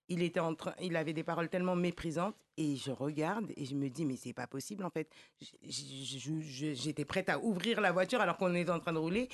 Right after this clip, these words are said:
et il jette le gamin dans la voiture. Et là, euh, je filme la plaque en me disant, « Mais en fait, moi, direct, je vais au commissariat et je donne ta plaque, monsieur, parce que c'est pas normal. »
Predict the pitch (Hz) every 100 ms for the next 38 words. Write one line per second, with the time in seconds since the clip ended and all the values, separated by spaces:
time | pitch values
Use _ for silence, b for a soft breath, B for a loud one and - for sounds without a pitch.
0 | B B 175 165 143 277 262 240 202 196
1 | 196 165 156 - 226 _ b b b 151
2 | 160 202 240 - _ 151 147 139 139 139
3 | - - - 165 139 131 127 180 185 143
4 | 127 127 160 156 123 123 - 160 143 147
5 | 147 135 147 143 185 _ - 139 123 139
6 | 139 131 139 135 131 147 160 160 - B
7 | B B 147 120 127 143 139 151 202 226
8 | 180 160 - 170 151 - 135 143 135 135
9 | 135 156 156 185 185